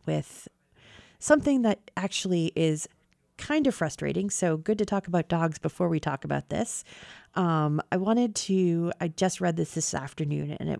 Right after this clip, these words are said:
just, just made me very sad and very upset. Um, and so Rand Paul, uh, is joining the sort of, uh,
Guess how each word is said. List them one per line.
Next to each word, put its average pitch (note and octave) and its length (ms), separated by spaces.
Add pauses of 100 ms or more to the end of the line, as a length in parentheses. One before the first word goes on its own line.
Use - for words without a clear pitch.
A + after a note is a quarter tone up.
just, - 280
just - 280
made D#3+ 300
me D3+ 140
very G#3 260
sad C3+ 400
and D3+ 80
very D3+ 260
upset. - 440 (600)
Um, D#3 760 (320)
and E3 520 (240)
so E3+ 840 (480)
Rand C#4 500
Paul, E3+ 580 (140)
uh, D3 440 (600)
is E3 500 (400)
joining G#3 800
the F3+ 220
sort F3 320
of, D#3 340 (140)
uh, D3 460